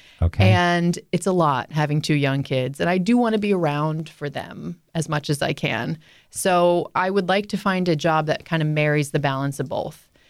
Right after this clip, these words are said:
Speaker 2: And this k-, popped up, and then my
Speaker 1: That's
Speaker 2: news director
Speaker 1: great.
Speaker 2: found me on YouTube. So I had, I actually had to Google what Rochester was. I had never heard of
Speaker 1: Yeah.
Speaker 2: it before. I'd heard of R I T, but I had never heard of Rochester. And when I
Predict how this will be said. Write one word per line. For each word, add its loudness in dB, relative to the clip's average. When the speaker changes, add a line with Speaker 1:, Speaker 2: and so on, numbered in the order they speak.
Speaker 2:
And 2
this -4
k-, -18
popped -2
up, 0
and -8
then -4
my -4
Speaker 1:
That's 4
Speaker 2:
news 2
director 4
Speaker 1:
great. 0
Speaker 2:
found -2
me -2
on 0
YouTube. -4
So -4
I 2
had, -6
I -10
actually -2
had 2
to -2
Google 0
what -2
Rochester 0
was. 2
I 2
had -4
never -2
heard 2
of 4
Speaker 1:
Yeah. 6
Speaker 2:
it 2
before. 0
I'd 2
heard 2
of -2
R 0
I -2
T, -2
but 0
I 2
had -2
never 0
heard 2
of -6
Rochester. -4
And -4
when 0
I -2